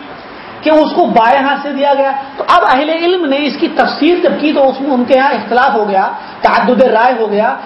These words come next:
کہ ایک انسان کو پیٹھ کے پیچھے سے ملے گا تو، اور وہ بھی بائیں ہاتھ سے ملے گا تو کیسے ملے گا؟ تو بعض علماء نے یہ کہا کہ اس کو پیٹھ کے پیچھے سے جو ملے گا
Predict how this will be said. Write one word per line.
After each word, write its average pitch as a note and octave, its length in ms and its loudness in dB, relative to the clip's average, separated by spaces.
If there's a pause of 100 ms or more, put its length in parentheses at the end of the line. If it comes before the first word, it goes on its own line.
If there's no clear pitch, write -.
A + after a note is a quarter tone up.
(240)
کہ - 240 0
ایک C#4+ 260 2
انسان C#4+ 420 -2
کو E4+ 80 0 (140)
پیٹھ C4+ 300 0
کے F4 100 2
پیچھے B3+ 400 -2
سے B3+ 80 0
ملے G#3 320 0
گا F3+ 220 2 (460)
تو، C4+ 340 4
اور B3+ 120 4
وہ B3+ 120 4
بھی C#4+ 80 0
بائیں G#3+ 220 2
ہاتھ B3+ 200 -4
سے C#4+ 60 -6
ملے C4 220 0
گا C#4+ 60 0
تو C#4 100 -4
کیسے C4 300 0
ملے E3+ 240 -4
گا؟ - 60 -8 (800)
تو D#4+ 100 2
بعض C4+ 400 4
علماء D#4+ 280 0
نے D#4+ 80 -2
یہ C#4 140 0 (100)
کہا A#3 460 2
کہ D#4+ 120 -8 (140)
اس D4 160 -2 (140)
کو D#4+ 180 0 (140)
پیٹھ D4 320 0
کے D#4+ 160 -2
پیچھے B3+ 420 0
سے C#4 300 2 (260)
جو C4 140 2
ملے B3+ 320 2
گا G#3+ 260 0